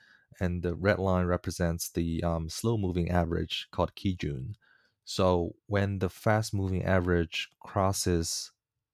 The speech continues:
over from above into the slower-moving average,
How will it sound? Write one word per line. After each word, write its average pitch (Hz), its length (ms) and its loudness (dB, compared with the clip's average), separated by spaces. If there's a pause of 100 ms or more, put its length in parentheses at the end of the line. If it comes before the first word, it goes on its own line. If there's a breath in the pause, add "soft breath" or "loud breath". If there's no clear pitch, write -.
(160)
over 90 680 2 (360)
from 90 240 2
above 87 640 0 (240)
into 104 340 -2
the 87 160 -2
slower-moving 92 760 -2
average, 85 640 -2